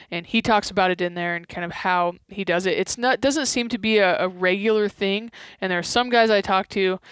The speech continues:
that are trying to develop something like this, and they're just like, it is really hard to get one that doesn't foul up and that will actually stay lit. So, uh,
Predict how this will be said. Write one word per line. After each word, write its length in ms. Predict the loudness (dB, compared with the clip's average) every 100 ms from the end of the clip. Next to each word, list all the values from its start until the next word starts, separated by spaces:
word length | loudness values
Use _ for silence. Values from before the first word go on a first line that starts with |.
| -20 _ _
that 160 | 2
are 100 | 2
trying 360 | 0 2 2 4
to 80 | 0
develop 460 | 0 2 4 2
something 300 | 0 -8 -8
like 180 | -10 -8
this, 260 | -6 -6 -6
and 120 | -10
they're 120 | -12
just 300 | -12 -10 -6
like, 240 | -6 -8 -2
it 60 |
is 260 | 2 2 0
really 460 | -2 4 6 6
hard 480 | 2 2 2 0 -4 _
to 100 | -2
get 200 | 0 0
one 180 | -2 -6
that 160 | -6
doesn't 340 | 0 0 0 -8
foul 540 | -4 0 2 2 0
up 280 | 0 -2 -6 -10
and 180 | -10 -6
that 180 | -6 -4
will 200 | -4 -2
actually 420 | -4 -4 -6 -6
stay 320 | -4 -4 -4
lit. 320 | -4 -6 -6 -12 -20 -20 -4
So, 320 | 0 2 0 _ _ _ _ _ _ _ _ -20 -20 _
uh, 300 | 0 2 0